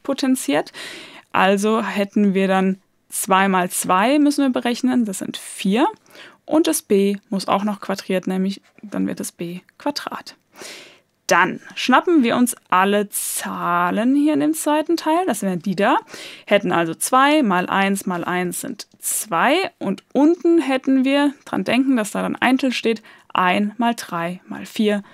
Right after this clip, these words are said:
Das sind zwölf. Dann schnappen wir uns alle A's.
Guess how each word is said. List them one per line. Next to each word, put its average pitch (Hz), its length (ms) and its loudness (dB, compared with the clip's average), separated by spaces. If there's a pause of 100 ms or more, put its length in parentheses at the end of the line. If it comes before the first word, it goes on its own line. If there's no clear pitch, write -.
(220)
Das - 180 -10
sind 233 260 0 (220)
zwölf. - 760 -10 (1040)
Dann 208 240 2
schnappen 233 320 0
wir 208 40 0
uns 196 140 -2
alle - 340 -2
A's. 240 380 4